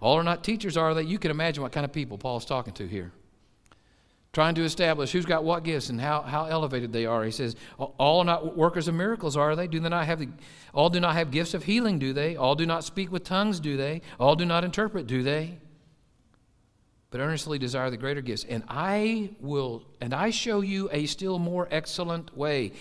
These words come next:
He's saying, "Hey, this is not the deal, what you're making out to be the deal." Before we get hung up on who has what gifts and determines those gifts to be great or le-, you know,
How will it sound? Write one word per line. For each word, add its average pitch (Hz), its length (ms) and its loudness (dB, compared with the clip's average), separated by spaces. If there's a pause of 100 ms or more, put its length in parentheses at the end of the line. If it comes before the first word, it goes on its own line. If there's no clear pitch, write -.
(100)
He's 180 180 0
saying, 147 340 -2 (1000)
"Hey, 190 340 2 (1700)
this 233 220 4
is 180 140 -2
not 180 280 2
the 160 60 0
deal, 147 420 0 (1080)
what 160 180 2
you're 170 140 4
making 165 340 0
out 156 200 0
to 156 60 -2
be 156 220 2
the 151 80 0
deal." 113 400 -2 (640)
Before 190 320 2
we 208 120 2
get 185 200 2
hung 190 220 2
up 175 200 2
on 147 120 0
who 180 120 2
has 175 220 2
what 180 240 0
gifts 160 280 0
and 156 80 -4
determines 180 480 0
those 165 180 -2
gifts 175 180 -4
to - 80 -10
be 175 140 -4
great 165 500 0 (220)
or 175 160 6
le-, 175 400 6
you 160 140 -2
know, 135 160 0